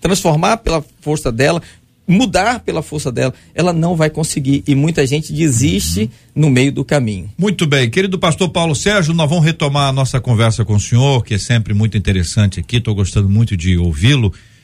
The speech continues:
Speaker 2: Ah, nós tivemos problemas com a conexão e não foi a do senhor, foi a nossa conexão. E aproveito pra pedir desculpas aos nossos ouvintes que nos acompanham, tanto pelo Facebook quanto pelo YouTube,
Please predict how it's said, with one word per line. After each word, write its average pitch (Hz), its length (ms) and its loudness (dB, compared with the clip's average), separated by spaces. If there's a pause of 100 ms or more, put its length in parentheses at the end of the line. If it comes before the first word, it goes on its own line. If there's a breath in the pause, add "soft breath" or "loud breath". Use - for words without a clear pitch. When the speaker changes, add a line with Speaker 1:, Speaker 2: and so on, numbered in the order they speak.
(180 loud breath)
Speaker 2:
Ah, 110 160 2
nós 120 180 2
tivemos 113 460 0 (400)
problemas 110 500 2
com - 80 -2
a 107 60 2
conexão 107 500 0
e 180 60 0
não 180 160 0
foi 175 220 2
a 202 40 0
do 180 140 -4
senhor, 131 320 0
foi 131 180 0
a 151 80 2
nossa 117 440 2
conexão. 117 680 0 (420 soft breath)
E 104 80 2
aproveito 123 500 2
pra 147 140 2
pedir 143 260 0
desculpas 143 540 0
aos 123 120 2
nossos 117 300 2
ouvintes 110 320 2
que - 80 -8
nos 120 160 2
acompanham, 92 560 2
tanto 180 320 0
pelo 127 160 0
Facebook 107 760 0
quanto 117 240 0
pelo 101 220 2
YouTube, 107 540 2